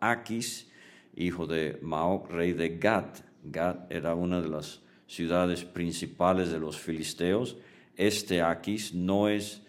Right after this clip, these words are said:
necesariamente el que ya hemos visto en este libro, donde David fingió,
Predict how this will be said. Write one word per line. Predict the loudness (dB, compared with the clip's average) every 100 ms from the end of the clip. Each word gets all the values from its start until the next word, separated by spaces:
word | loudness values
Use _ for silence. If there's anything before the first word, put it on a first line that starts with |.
| -20 -20 -10
necesariamente | -4 -2 -2 2 4 6 4 4 0 0 0 0 0 -4
el | -6 -6
que | -6
ya | 0 2
hemos | 2 0 0
visto | 0 0 -2 -2
en | -2
este | -4 -6 -4
libro, | -2 0 0 0
donde | -2 -2 -2
David | -2 0 0 0
fingió, | -6 -6 -4 -2 2 2 2 -2